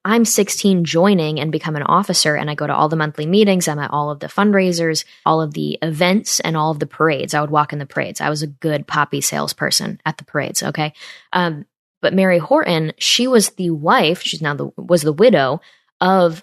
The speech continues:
a man who served in World War Two in the Pacific Arena. And so I just thought it was so interesting. You have the daughter of an Operation Iraqi War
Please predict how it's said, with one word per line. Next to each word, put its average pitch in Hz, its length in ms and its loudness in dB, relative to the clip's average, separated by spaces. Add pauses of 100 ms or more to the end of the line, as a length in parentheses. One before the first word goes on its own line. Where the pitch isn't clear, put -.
(140)
a 180 140 0
man 170 340 2
who 160 100 0
served 156 320 0
in 156 140 -2
World 156 200 2
War 151 180 0
Two 202 200 0
in 165 80 2
the 147 60 -2
Pacific 151 420 -4
Arena. 160 380 2 (360)
And 180 160 0
so 180 140 2
I 175 80 4
just 214 180 -2
thought 233 120 -2
it 170 40 0
was 165 140 0
so 214 200 0
interesting. 196 420 0
You 151 80 -4
have 156 80 -6
the 156 100 -4
daughter 175 640 0
of 156 340 0 (320)
an 160 80 -2
Operation 165 500 0
Iraqi 151 360 -4
War 160 520 0